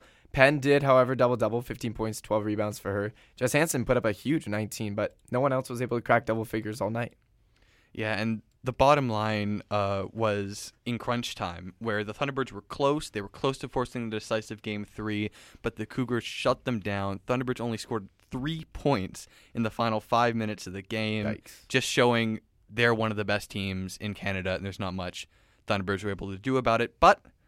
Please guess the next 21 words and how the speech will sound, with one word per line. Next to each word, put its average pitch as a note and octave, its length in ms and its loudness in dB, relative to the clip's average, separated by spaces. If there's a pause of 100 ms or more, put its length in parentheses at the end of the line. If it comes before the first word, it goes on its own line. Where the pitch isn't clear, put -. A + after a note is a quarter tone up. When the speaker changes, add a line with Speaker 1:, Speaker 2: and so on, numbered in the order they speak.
(300)
Speaker 2:
there A2 80 0
was A2 100 -2
a G#2+ 60 -6
silver A2+ 260 0
lining, G#2+ 420 0
and G#2 120 -8
that A2+ 200 0
is G#2 160 -4
no A2+ 220 0
one D#3+ 320 -2
on B2 240 0
this A2+ 180 -6
Thunderbirds A#2 520 -4
team G2 440 -4
was A2 220 -2
in A2 120 -2
their G#2 120 -2
fourth A2 320 -2
or G#2+ 60 -2
fifth - 240 -4
season. G#2 400 -2